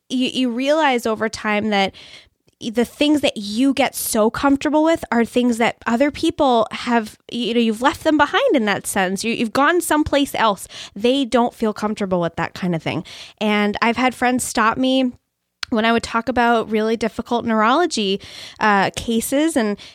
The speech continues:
patients who needed surgery and had a brain herniating out of their skull and, and how disturbing that was.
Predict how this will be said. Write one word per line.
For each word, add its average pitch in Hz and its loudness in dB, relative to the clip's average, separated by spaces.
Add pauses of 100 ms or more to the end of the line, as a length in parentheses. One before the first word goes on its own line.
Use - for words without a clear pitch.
(100)
patients 240 0
who 233 0
needed 196 -2
surgery 302 0
and 190 -2
had 180 -2
a 196 -2
brain 294 0
herniating 285 0
out 277 0
of 269 -4
their 240 -2
skull 269 0
and, 196 -2
and 190 -6
how 202 -2
disturbing 262 0
that 269 0
was. 269 0